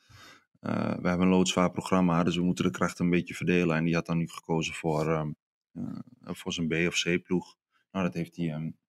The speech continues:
dat heeft hij ook wel, eh, ook wel geweten. Het is alleen, ja, weet je, het is gewoon heel jammer. De, de, het Gelderdoom staat ook vol. Dan hoop je dat er, ehm, dat de grote namen er ook bij zijn.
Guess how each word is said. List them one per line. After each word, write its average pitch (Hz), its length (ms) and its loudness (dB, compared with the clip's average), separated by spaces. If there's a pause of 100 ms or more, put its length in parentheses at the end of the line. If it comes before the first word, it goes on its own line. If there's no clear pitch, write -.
dat 90 200 -8
heeft 87 220 -4
hij 85 80 -2
ook 85 100 0
wel, 82 320 2
eh, 76 220 -4
ook 92 120 -2
wel 85 120 -2
geweten. 80 560 -4 (300)
Het - 80 -16
is 95 140 0
alleen, 87 180 2
ja, 85 280 2
weet 82 180 -8
je, 87 80 -4
het 85 100 -4 (560)
is 90 100 -6
gewoon 92 180 0
heel 87 160 2
jammer. 85 420 2
De, 90 300 2
de, - 80 -10
het - 160 -12
Gelderdoom 95 420 4
staat 90 200 2
ook 90 120 -2
vol. 90 180 2
Dan 87 140 2
hoop 87 180 0
je 87 60 0
dat 87 180 0
er, 85 160 2
ehm, 87 280 0
dat - 140 -10
de - 60 -16
grote 87 300 0
namen 87 300 2
er 87 100 2
ook 87 100 2
bij 87 200 4
zijn. 85 440 2